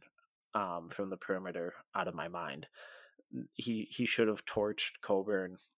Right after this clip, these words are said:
that game against Illinois, and Johnson just, he didn't have even a single counter move, dri-, counter dribble move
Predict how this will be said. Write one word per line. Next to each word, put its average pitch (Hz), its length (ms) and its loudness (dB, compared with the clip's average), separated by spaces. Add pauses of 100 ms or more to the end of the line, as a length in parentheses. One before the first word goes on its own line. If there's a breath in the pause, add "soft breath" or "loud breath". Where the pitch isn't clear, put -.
that 87 200 2
game 101 200 -2
against 98 280 0
Illinois, 90 540 2 (400 soft breath)
and 92 500 0 (840)
Johnson 95 600 2
just, 90 280 2 (180)
he 120 180 -2
didn't 104 420 2
have 101 420 6 (420)
even 101 300 4
a 98 80 2
single 104 440 4
counter 98 360 0
move, 90 420 -4 (200)
dri-, 123 240 2
counter 104 280 6
dribble 101 300 0
move 87 320 -2